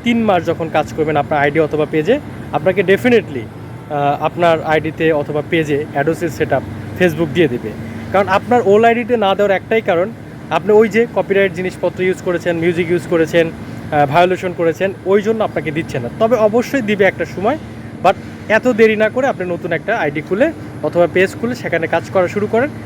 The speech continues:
ইনশাআল্লাহ আপনাকে add-on সেট আপ দিয়ে দেবে, ইনস্টিম দিয়ে দিবে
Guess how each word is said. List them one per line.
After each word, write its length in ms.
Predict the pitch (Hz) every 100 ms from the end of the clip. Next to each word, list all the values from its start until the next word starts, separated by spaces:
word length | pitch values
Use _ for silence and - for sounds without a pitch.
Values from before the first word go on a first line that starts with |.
| - -
ইনশাআল্লাহ 380 | 170 185 165 156
আপনাকে 320 | 147 147 147
add-on 300 | 139 147 -
সেট 200 | - 160
আপ 80 | 165
দিয়ে 100 | 170
দেবে, 220 | 180 196 190
ইনস্টিম 340 | 170 120 175
দিয়ে 140 | 175
দিবে 280 | 170 190 254